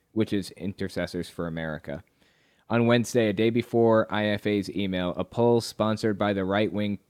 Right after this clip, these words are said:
Convention of States Action Group declared DeSantis the front-runner for the twenty twenty-four Republican presidential nomination if Trump decides not to run again. Trump said last week that a lot of people would be excited about a Trump-DeSantis ticket. Holy shit.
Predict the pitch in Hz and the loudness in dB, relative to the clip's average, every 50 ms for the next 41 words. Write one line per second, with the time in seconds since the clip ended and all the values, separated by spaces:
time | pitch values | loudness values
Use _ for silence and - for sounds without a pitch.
0 | _ _ - 110 98 90 98 95 101 104 - 113 107 95 78 92 - - - - | _ _ -6 -4 -4 -2 -2 -2 -2 -2 -4 -4 -4 -4 -4 -6 -8 -10 -12 -10
1 | - - 117 117 113 110 - - - - 101 107 120 - - - 113 104 95 85 | -2 0 2 2 2 0 -4 -10 -10 -6 -4 -4 -4 -4 -4 -4 -4 -4 -4 -4
2 | 87 82 82 - _ - 95 - - 113 113 113 110 104 107 - - 110 104 104 | -4 -6 -6 -6 _ -8 -8 -4 -2 0 0 2 0 0 -4 -4 -4 -4 -4 -4
3 | 101 - 101 98 98 92 - - - 95 92 - - 131 143 147 82 104 107 104 | -2 -2 -2 -2 -2 -2 -6 -6 -6 -8 -6 0 2 2 2 2 0 -2 -4 -4
4 | 101 98 95 117 - _ _ _ _ _ _ - 127 117 107 104 - - 123 120 | -2 -4 -4 -6 -8 _ _ _ _ _ _ -2 0 0 0 -2 -2 -2 -2 0
5 | 120 117 - - 120 120 113 - - 117 113 110 107 98 - - 110 110 110 107 | 0 -2 -2 -2 -2 -2 -2 0 0 0 2 2 0 -2 -2 0 0 0 0 -2
6 | - 104 98 - 110 104 98 104 101 104 104 98 - 92 92 98 98 98 98 101 | -2 -4 -4 -2 -2 -2 -2 -2 -2 -2 -4 -4 -4 -4 -4 -4 -4 -4 -4 -4
7 | 95 92 92 92 90 - 98 95 90 - - 117 - - - - 120 113 110 - | -4 -4 -4 -4 -4 -4 -6 -6 -4 -2 -2 -2 -2 -4 -6 -4 -4 -4 -4 -4
8 | 110 101 - 110 104 98 98 87 - 104 95 90 - - - 95 90 95 98 101 | -8 -6 -4 -4 -2 -2 -4 -4 -6 -8 -8 -8 -8 -8 -8 -6 -4 -2 -2 -2
9 | 95 85 80 80 73 67 65 _ _ _ _ _ _ _ _ _ _ _ _ - | -4 -4 -6 -8 -10 -10 -14 _ _ _ _ _ _ _ _ _ _ _ _ 4
10 | 156 165 151 - 175 156 135 135 139 139 135 - - 139 135 131 - 123 113 104 | 4 4 6 6 4 6 6 6 4 4 2 2 4 2 2 2 2 2 2 2
11 | 104 107 113 113 117 113 113 - 120 113 - 117 113 113 104 107 104 98 - - | 4 4 4 4 4 2 0 -2 -2 0 2 2 2 2 2 0 0 -2 -2 -2
12 | - 110 110 107 110 110 107 101 95 104 104 104 101 95 - - 113 110 - 104 | 0 0 2 2 2 0 0 0 0 0 0 0 -2 -2 -4 -4 -4 -4 -4 -6
13 | 95 - 113 110 110 104 101 90 85 - - 90 85 - 76 69 - - - 135 | -6 -4 -2 -2 -2 -2 -4 -6 -6 -6 -8 -10 -8 -8 -10 -12 -6 2 4 4
14 | 143 123 98 82 76 - - - - - - 120 101 87 - _ | 6 6 4 0 -4 -6 -6 -8 -6 -2 0 0 0 0 -2 _